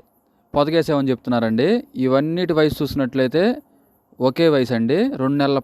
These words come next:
పదిహేను రోజులు. వీటి యొక్క కాస్ట్ వివరాలు చూసుకున్నట్లయితే each one ఫోర్ థర్టీ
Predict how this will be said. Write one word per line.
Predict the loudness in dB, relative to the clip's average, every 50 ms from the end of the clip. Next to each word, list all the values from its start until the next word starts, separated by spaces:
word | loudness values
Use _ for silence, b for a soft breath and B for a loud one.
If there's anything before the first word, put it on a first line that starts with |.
| -2
పదిహేను | -2 0 0 0 0 0 0
రోజులు. | 0 2 2 0 2 2 0 0 -2 -4 _ b b b b b -20 -20 -8 0 4 4
వీటి | 4 4 4 2
యొక్క | 0 0 -2 -6 -6 -4
కాస్ట్ | -4 -2 -2 0 0
వివరాలు | 0 2 0 0 0
చూసుకున్నట్లయితే | -4 -4 -4 -6 -6 -4 -4 -4 -4 -2 -2 0 0 0 0 -2 -6 _ _ _ _ _ _ _ _ _ _ _ _ _ _ _ _ _ _ -4 0 2 2
each | 2 0 0 2 2 2
one | 2 2 -2 -4 -6 _ _ _ _ _ _ _ _ _ _ _ _ _ _ _ _ -4 0
ఫోర్ | 2 2 2 2 0
థర్టీ | -2 -2 -2 -2